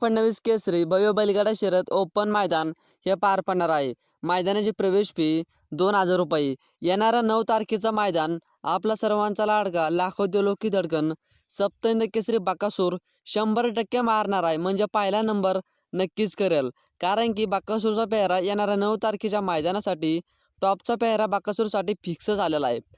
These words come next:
तर आपण व्हिडिओच्या माध्यमातून बघूया, येणाऱ्या नऊ तारखेच्या मैदानामध्ये सप्त हिंद केसरी बकासूरचा पेहरा कोण आहे. मंडळी, याच मैदानामध्ये प्रथम क्रमांकाचं बक्षीस तीन लाख पंचावन्न हजार पाचशे एकोणसाठ रुपये आहे. आणि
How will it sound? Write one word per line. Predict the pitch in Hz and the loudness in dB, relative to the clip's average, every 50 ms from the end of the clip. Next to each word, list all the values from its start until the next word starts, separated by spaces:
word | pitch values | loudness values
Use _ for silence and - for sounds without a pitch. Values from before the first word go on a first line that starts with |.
| _ - _ _ | _ -20 _ _
तर | - 185 | -2 0
आपण | 190 196 190 202 233 220 | 0 0 0 0 0 2
व्हिडिओच्या | 226 220 208 220 214 185 233 | 2 2 2 0 0 0 0
माध्यमातून | 214 202 190 170 151 175 190 196 202 185 214 208 | 0 0 -2 0 0 0 0 0 0 0 0 0
बघूया, | 208 208 202 180 160 151 143 156 - _ _ _ _ _ | 0 0 0 2 2 0 0 -2 -6 _ _ _ _ _
येणाऱ्या | 170 180 190 208 208 220 220 | -4 -2 0 0 0 2 2
नऊ | 208 208 214 220 214 | 2 0 0 0 0
तारखेच्या | 226 214 208 - 214 185 214 208 | -2 -2 -2 -4 -4 -2 -2 -2
मैदानामध्ये | 190 175 160 151 165 175 190 190 190 185 147 160 156 151 - - _ _ _ _ - | -2 -2 -2 -2 -2 -2 -2 -2 -2 -2 0 -2 -2 -2 -4 -8 _ _ _ _ -4
सप्त | - 202 175 - - | -4 -4 -2 0 -2
हिंद | 220 220 220 202 - | 0 0 -2 -2 -4
केसरी | 220 196 233 220 | -4 -2 0 -2
बकासूरचा | 208 180 190 175 - 202 196 - 202 196 214 208 190 | 0 -2 -4 -2 -2 -4 -2 -2 -2 -2 -2 -2 0
पेहरा | 208 185 170 170 165 170 - _ _ _ _ _ _ - | 0 0 2 0 0 -2 -4 _ _ _ _ _ _ -2
कोण | 175 180 175 170 | 0 0 2 2
आहे. | 160 139 131 127 120 127 135 _ _ _ _ _ _ _ | 0 0 0 -2 -4 -6 -10 _ _ _ _ _ _ _
मंडळी, | - 175 196 214 214 220 226 | -4 -2 -2 0 2 2 2
याच | 226 233 240 | 2 2 0
मैदानामध्ये | 226 214 208 190 202 208 214 214 220 220 226 208 - | 0 0 0 0 0 -2 0 0 0 -2 -2 -2 0
प्रथम | 208 196 - 226 214 196 | -2 -2 0 -2 -4 -2
क्रमांकाचं | 208 214 214 214 214 214 190 214 202 214 | -2 -2 0 0 0 0 0 0 0 0
बक्षीस | 196 208 185 - 190 185 185 175 - - _ _ _ _ _ _ - | 0 0 0 0 0 0 0 0 -6 -16 _ _ _ _ _ _ -2
तीन | 185 202 214 | 0 0 2
लाख | 214 208 208 208 196 - - | 2 0 0 -2 -4 -4 -4
पंचावन्न | 196 190 190 - 214 220 208 | -4 -2 0 0 -2 0 0
हजार | 208 196 196 196 190 - | 0 0 0 0 0 0
पाचशे | 202 185 175 - - 180 175 170 170 - _ _ _ _ _ | -2 -2 -2 -2 0 0 0 0 -2 -4 _ _ _ _ _
एकोणसाठ | 151 165 180 - 208 208 202 - 202 185 160 - | -2 -2 -2 0 0 -2 0 0 0 -2 0 -2
रुपये | 160 170 147 160 143 | -4 -2 0 0 0
आहे. | 131 123 117 113 - _ _ _ _ _ - | 0 0 -2 -4 -8 _ _ _ _ _ -6
आणि | - 175 190 | -2 0 0